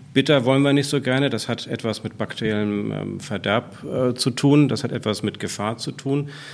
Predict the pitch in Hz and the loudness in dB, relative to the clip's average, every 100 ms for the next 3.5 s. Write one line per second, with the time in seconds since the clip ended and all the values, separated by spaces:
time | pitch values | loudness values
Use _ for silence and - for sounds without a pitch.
0 | - _ - 101 107 120 - 117 104 104 | -18 _ -2 -2 0 -4 -4 -2 -2 -2
1 | 98 107 147 147 - - - 101 104 104 | 2 4 4 0 -10 -16 -6 -2 -2 -2
2 | 131 107 147 147 - 131 - - 214 127 | -2 2 4 2 0 -2 -2 -6 -6 -4
3 | 117 110 - 104 127 | -4 -8 -8 -4 -2